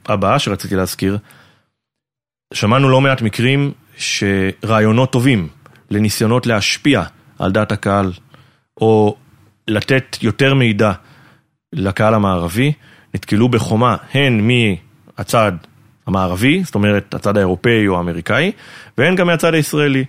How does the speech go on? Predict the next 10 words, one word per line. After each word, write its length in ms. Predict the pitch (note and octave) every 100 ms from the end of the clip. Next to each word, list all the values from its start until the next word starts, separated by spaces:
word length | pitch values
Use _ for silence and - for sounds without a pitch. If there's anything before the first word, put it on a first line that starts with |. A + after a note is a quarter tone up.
| - - - _ _
ואני 1500 | G2+ G#2+ B2+ B2+ B2+ B2 B2 B2 B2 - _ _ _ - B2
רוצה 180 | C3+ F#3
לציין 280 | E3+ F3 D#3+
כמה 220 | D#3+ D#3
דברים, 360 | C3 C3+ D3 C3+
ולדעתי 460 | B2 A#2+ A#2+ D#3+
הזכרנו 340 | D3+ - C#3+ C#3+
את 60 |
זה 80 | B2
במשפט, 540 | A2+ A2 - A2 G#2